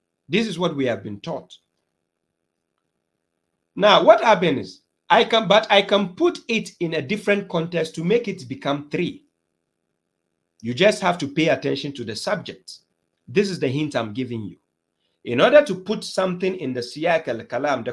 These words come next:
context, first understand the subject. It makes it easier to understand the context. Because then you not play with words.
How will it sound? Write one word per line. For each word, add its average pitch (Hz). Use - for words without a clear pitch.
context, 180
first -
understand 147
the 123
subject. -
It 143
makes 170
it 135
easier 113
to 113
understand 113
the 202
context. 220
Because 151
then 208
you 180
not 208
play 185
with 143
words. -